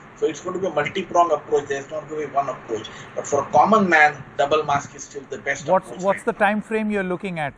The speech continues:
Speaker 2: for us to be able to execute all of this?
Speaker 1: I think we need to be as fast as possible. We cannot be complacent this time. Uh, I think we have to do it within the next two to four weeks. We have to actually con-, do all of this in the next two to four weeks in a, in the ground level where the,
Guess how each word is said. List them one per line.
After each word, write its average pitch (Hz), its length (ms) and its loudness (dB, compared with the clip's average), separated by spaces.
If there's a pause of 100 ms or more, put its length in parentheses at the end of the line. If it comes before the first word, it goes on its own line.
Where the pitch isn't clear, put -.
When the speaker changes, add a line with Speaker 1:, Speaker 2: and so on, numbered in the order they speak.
Speaker 2:
for 175 200 0
us - 160 0
to - 100 -16
be 175 240 -4
able 175 200 -2
to 185 60 -2
execute 156 540 -6
all 143 200 -4
of 113 140 -12
this? 104 100 -18 (1000)
Speaker 1:
I 123 80 -2
think 139 200 -10
we 147 80 -8
need 147 160 -8
to 147 60 -10
be 151 100 0
as 147 300 4
fast - 320 2
as 127 140 -4
possible. 120 500 -2
We 127 120 -14
cannot 135 520 -2
be 143 60 -10
complacent 123 640 -6
this - 160 -8
time. 107 280 -2 (400)
Uh, 113 400 6
I 131 220 4
think 143 260 -8
we 139 80 -6
have 139 200 -2
to 135 180 -16
do 147 60 -4
it 143 160 -8
within 143 240 -12
the 139 100 -6
next 139 240 -6
two 135 120 -12
to 135 120 -16
four 123 280 -6
weeks. - 220 -12
We - 60 -6
have - 100 -12
to 120 80 -2
actually - 340 -2
con-, 127 240 -4 (160)
do 120 280 -10
all 131 160 2
of 120 140 0
this 135 200 -12
in 123 60 -14
the 123 80 -12
next 123 220 -12
two - 140 -16
to 131 60 -12
four 127 280 -6
weeks 135 200 -10
in 135 120 -8
a, 147 180 0 (380)
in 127 120 -12
the 151 260 6 (200)
ground 147 320 2
level 151 220 0
where 139 180 -4
the, 135 160 -8